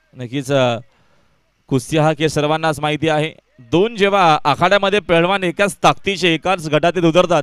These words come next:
तेव्हा ती कुस्ती रंगते. त्या कुस्तीला मजा येते, ती कुस्ती नक्कीच चांगली पाहायला मिळते. तसं क्रिकेटचे देखील दोन प्रतिस्पर्धी संघ एकाच ताकदीचे जर उतरले ना, तर match रंगते. आणि ही तुम्हाला रंगतदार match नक्कीच पाहायला मिळेल. धामणगाव संघ देखील कंबर कसणार या मॅचमध्ये,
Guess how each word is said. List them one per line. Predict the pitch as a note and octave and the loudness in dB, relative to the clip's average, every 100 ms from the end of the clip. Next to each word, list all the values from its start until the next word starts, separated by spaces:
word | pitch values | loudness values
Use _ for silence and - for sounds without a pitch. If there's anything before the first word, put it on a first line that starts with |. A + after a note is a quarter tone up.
| - | -2
तेव्हा | D#3+ F3 | -4 -4
ती | F#3+ | -4
कुस्ती | D#3 D3+ - A3 | -4 -4 -2 0
रंगते. | E3 E3+ F3 F#3 A#2+ - - - - | 2 0 4 4 4 -2 -12 -16 -10
त्या | E3+ | -4
कुस्तीला | E3+ - G#3+ G#3+ | -4 -2 0 2
मजा | F#3 D3 G#3 | 2 4 6
येते, | F#3+ D3 B2 A#2 | 6 2 -2 -2
ती | D3+ | -6
कुस्ती | D3 C3+ F#3 F3+ | -4 -4 -2 -4
नक्कीच | E3+ F#3 - | -2 -2 -2
चांगली | E3 D#3 G#3 A#3+ | -2 0 0 2
पाहायला | G3+ F3 | 2 2
मिळते. | D#3 C#3+ C3+ A#2 _ _ - | 0 -4 -4 -6 _ _ -10
तसं | G3 B3+ A3 | -6 -4 2
क्रिकेटचे | F#3+ A3 A#3 G#3+ | 2 2 2 2
देखील | D#3+ C3+ C3 B2 | 2 -2 -6 -6
दोन | A#2+ F#3 G#3+ | -2 -2 -2
प्रतिस्पर्धी | F3 E3 A3+ - G#3 G#3 | -2 0 -2 -2 -4 -2
संघ | G3 G3+ G3+ F3 F3 - - _ | -4 -2 4 4 4 0 -16 _
एकाच | D3 - G3+ - F#3+ | -10 -4 -4 0 0
ताकदीचे | D#3+ - G#3 G3+ | 0 -2 2 2
जर | G3 | 4
उतरले | E3+ F3 G3 F3 | 4 4 4 4
ना, | C#3+ - _ - - - - | 2 -6 _ -20 -20 -16 -6
तर | D3 | -2
match | C#3+ C3+ | -2 -4
रंगते. | B2 A2+ A#2 A2+ _ _ _ | -8 -8 -8 -8 _ _ _
आणि | B2 A#2 | -16 -12
ही | A2+ G3 G#3+ | -4 -2 0
तुम्हाला | G3+ G#3+ G3+ | 2 4 4
रंगतदार | D#3 E3+ G3+ G3+ G3 | 4 4 6 6 4
match | G3 F#3 | 0 0
नक्कीच | E3 F3 F#3+ | -4 2 2
पाहायला | D#3 C#3+ B2 | 4 0 0
मिळेल. | A#2 A2+ _ _ _ - | -4 -6 _ _ _ -12
धामणगाव | A2+ D3+ F3+ G3+ G#3 | -4 -2 0 2 4
संघ | G3+ G3+ G#3 | 4 2 2
देखील | G3+ G3+ G3+ | 2 0 0
कंबर | F3+ F3 G3+ | -2 4 2
कसणार | G3 D#3+ - G3+ G#3+ | 4 0 2 4 6
या | G3+ | 6
मॅचमध्ये, | D#3+ D3+ C#3 C3+ B2 | 4 0 -2 -4 -4